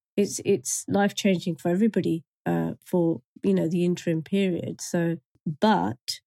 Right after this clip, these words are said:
I had all the experiences of the past to know that there was something that I had to put in place to ensure that I wasn't gonna go down a slippery, uh, slope again, really. I think it was just, again, using all the tools and techniques that I have,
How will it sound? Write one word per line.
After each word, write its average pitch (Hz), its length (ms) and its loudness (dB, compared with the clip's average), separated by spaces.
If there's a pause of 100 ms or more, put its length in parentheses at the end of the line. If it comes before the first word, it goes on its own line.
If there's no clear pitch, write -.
(120)
I 185 40 0
had 190 160 0
all 214 100 4
the 208 100 2
experiences 185 600 -2
of 170 80 -6
the 180 80 -8
past 180 460 -4
to 190 100 -4
know 180 300 0
that 175 220 0 (140)
there 196 140 4
was 180 160 0
something 185 440 0
that 156 120 -2
I - 60 -2
had 175 180 -4
to 165 100 -10
put 156 200 -4
in 170 120 0
place 180 540 -4 (140)
to 196 140 2
ensure 175 680 2
that 170 300 0 (220)
I 175 180 0
wasn't 170 300 -2
gonna 170 180 -2
go 170 180 0
down 165 240 -2
a 170 40 -2
slippery, 170 640 -4 (100)
uh, - 60 -2
slope - 380 -6 (180)
again, 160 400 -4
really. 160 380 -2
I 156 60 -2
think 190 280 -2
it - 100 -2
was 170 200 -4
just, - 280 -10 (200)
again, 180 380 2
using 185 380 2
all 190 200 2
the 190 140 -4
tools 180 440 0
and 180 100 -2
techniques - 500 -4
that 147 120 -2
I 147 40 -4
have, 180 400 -4